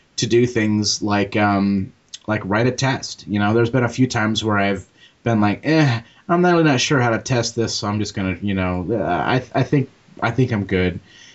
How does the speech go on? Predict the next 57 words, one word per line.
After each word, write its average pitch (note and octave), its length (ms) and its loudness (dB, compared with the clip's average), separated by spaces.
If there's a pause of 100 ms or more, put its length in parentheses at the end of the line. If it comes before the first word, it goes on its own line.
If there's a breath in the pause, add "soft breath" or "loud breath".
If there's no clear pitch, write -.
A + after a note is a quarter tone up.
(140 loud breath)
And G#2 160 4
then G#2+ 140 4
the G#2+ 80 6
reviewer G#2+ 320 4
comes G2 240 2
back F#2 160 2
and F2+ 100 2
goes, G2 140 2
"No, A2 100 2
no, G#2 100 4
no, F2 160 2
look, F2 200 -2
you G#2 80 0
need A#2 140 4
a - 40 2
test A#2 300 -2
for F2+ 120 -4
this." D#2+ 440 -6
And G#2+ 120 -2
then G#2+ 80 2
I A2 80 2
end A#2 100 2
up - 80 -2
going A#2+ 200 0
back G#2 300 0
and F#2 100 -8
thinking G#2+ 260 -2
about G#2 200 0
it F#2+ 40 -4
some G#2 180 -8
more. G2+ 420 0 (400 loud breath)
And D3 100 4
what's - 160 2
funny B3 300 2
is G#2+ 140 0
that G2+ 300 -2
I've D#3+ 220 0
found G#2+ 260 2
that F#2 120 -4
most D3+ 580 2
of F#3 80 2
the D#3 60 2
time, F#3 580 0 (440)
that A#2+ 220 -2
test E3 280 0
isn't C#3 180 2
as G2 100 -2
hard A#2 200 -2
to A2+ 80 0
write G#2+ 180 0
as G#2+ 100 -2
I F#2+ 100 -2
think A#2 260 -4
it D3 80 0
is. F3 240 2
I A2+ 140 0
just A#2 280 -4